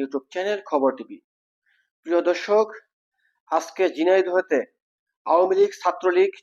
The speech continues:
যুবলীগ, কৃষক লীগ, স্বেচ্ছাসেবক লীগ, তাদের অঙ্গ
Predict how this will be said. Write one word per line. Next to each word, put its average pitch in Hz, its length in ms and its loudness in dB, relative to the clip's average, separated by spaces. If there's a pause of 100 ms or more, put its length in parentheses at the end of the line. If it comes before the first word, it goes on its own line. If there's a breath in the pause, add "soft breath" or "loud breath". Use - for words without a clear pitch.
যুবলীগ, 170 380 2 (140)
কৃষক 180 300 -4 (100)
লীগ, 190 120 0 (360)
স্বেচ্ছাসেবক 180 580 -2 (100)
লীগ, 190 120 2 (560)
তাদের 160 300 2 (200)
অঙ্গ 170 140 2